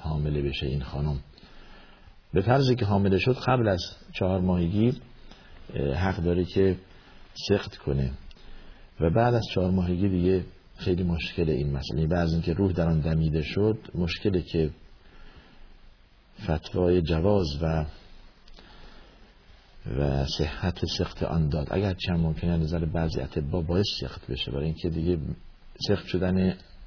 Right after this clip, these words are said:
حالا خیلی بهتر از آن است که طول عمر ایشون، حالا ده یا دوازده سال اگه زنده باشند، زجر بکشند و در مشقت باشند. اگر چنین شد، پس،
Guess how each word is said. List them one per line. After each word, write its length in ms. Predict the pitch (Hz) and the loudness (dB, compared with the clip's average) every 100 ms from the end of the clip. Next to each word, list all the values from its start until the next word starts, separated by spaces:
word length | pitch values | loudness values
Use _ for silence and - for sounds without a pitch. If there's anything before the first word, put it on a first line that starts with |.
| - - - - - - | -20 -20 -20 -20 -18 -6
حالا 420 | 87 92 98 113 | -2 2 2 2
خیلی 280 | - 107 98 | 2 2 2
بهتر 360 | 85 80 95 | 0 0 -2
از 140 | 92 85 | 0 0
آن 100 | 82 | 0
است 260 | 80 - | -2 -4
که 180 | - 82 - - - - - - - - - | -2 -2 -4 -20 -20 -20 -20 -20 -20 -20 -8
طول 260 | - 92 | 0 2
عمر 320 | 82 80 95 95 | 2 0 0 -2
ایشون، 300 | - - 85 | -4 -4 -2
حالا 180 | 80 80 | 0 0
ده 320 | 80 85 73 | 0 0 0
یا 120 | 76 | -2
دوازده 460 | 73 76 78 76 85 | 0 0 0 0 -2
سال 200 | - 73 | -4 -4
اگه 140 | 73 | -2
زنده 260 | 78 78 78 | 0 0 0
باشند، 540 | 78 73 82 95 104 - - - - - - _ | -2 -2 0 0 -2 -6 -20 -20 -20 -20 -20 _
زجر 420 | - 78 78 76 69 | -4 0 0 0 -2
بکشند 560 | 67 73 76 76 73 | -2 -2 -2 -2 0
و 120 | 73 | -2
در 200 | 67 71 | 0 -2
مشقت 600 | 69 65 - - 73 71 | -2 -4 -6 -8 -8 -8
باشند. 300 | - - - - - - - - - - - - - - - - | -8 -8 -8 -12 -18 -20 -20 -20 -18 -20 -20 -20 -20 -20 -20 -2
اگر 200 | 87 110 - | 4 4 4
چنین 160 | 127 | 2
شد، 220 | 110 120 120 | 2 2 0
پس، 440 | - 87 - - | 0 -2 -4 -12